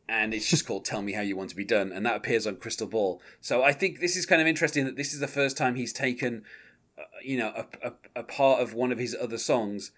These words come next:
and then turned it into something slightly different. Um, and, you know, even when he did the, the, the tour for this, you know, the, the Lovesexy tour, there were a few times where he would,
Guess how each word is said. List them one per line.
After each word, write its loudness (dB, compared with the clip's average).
and -4
then 0
turned -4
it -4
into -8
something -4
slightly -6
different. -10
Um, -10
and, -8
you -2
know, -4
even 2
when 4
he -2
did -2
the, 2
the, 0
the -6
tour -2
for -4
this, -2
you 2
know, 4
the, 0
the -2
Lovesexy 2
tour, 6
there 2
were 2
a 2
few -4
times 2
where 6
he -2
would, -2